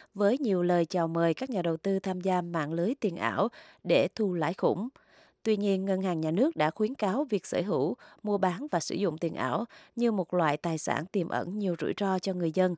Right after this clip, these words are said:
và không được pháp luật bảo vệ. Các giao dịch liên quan đến tiền ảo cũng đã được Cục Thương mại Điện tử và Công nghệ Thông tin đã khuyến cáo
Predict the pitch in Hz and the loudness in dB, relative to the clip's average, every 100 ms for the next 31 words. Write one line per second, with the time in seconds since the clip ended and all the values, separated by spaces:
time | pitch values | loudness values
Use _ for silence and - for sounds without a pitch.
0 | - - - - 202 - 233 208 190 - | -8 -20 -4 2 2 2 -4 -2 -2 -2
1 | 254 - 196 151 - 160 185 220 165 143 | -6 0 -2 -2 -4 -4 0 2 2 0
2 | - _ _ _ _ _ - 262 - 214 | -4 _ _ _ _ _ 0 0 0 0
3 | 208 185 175 190 196 190 190 180 180 240 | 0 0 -2 0 0 2 2 2 -2 0
4 | 180 156 120 170 - 151 190 156 196 160 | -4 0 0 0 0 -2 0 0 0 -2
5 | _ 190 170 _ 214 190 185 147 156 160 | _ -4 -4 _ -2 -2 -2 -2 -4 -2
6 | 156 95 202 196 160 202 190 151 196 185 | -2 -2 0 0 0 -2 0 -2 -2 -4
7 | 208 196 175 - - _ - 156 170 220 | 0 0 0 -10 -20 _ -2 0 0 0
8 | 226 262 202 185 | -2 0 2 2